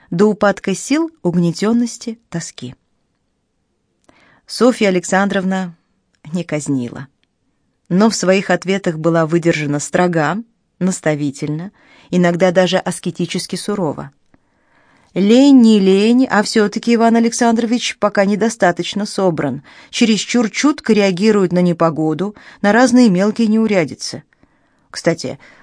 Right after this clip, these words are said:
соблюдает ли он диету? Не увлекается ли пивом и шампанским, как недавно в Дрездене? Пусть не забывает, что она с нетерпением ждет от него работу,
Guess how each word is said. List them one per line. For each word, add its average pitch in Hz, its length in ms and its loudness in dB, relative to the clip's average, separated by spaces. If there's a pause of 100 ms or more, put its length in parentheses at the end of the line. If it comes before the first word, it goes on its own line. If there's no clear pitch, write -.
соблюдает 175 580 0
ли 294 80 0
он 302 140 2
диету? 269 500 -4 (600)
Не 214 100 4
увлекается 240 560 2
ли 214 140 2
пивом 190 420 0
и - 20 0
шампанским, 233 800 -2
как 156 160 -4
недавно 180 480 0
в 165 60 -8
Дрездене? 139 580 -4 (1300)
Пусть 196 220 -2
не 220 80 4
забывает, 196 500 2
что - 180 0
она 175 140 2
с - 80 -4
нетерпением 190 720 2
ждет 185 320 -2
от 214 80 -4
него 190 200 0
работу, 147 540 -4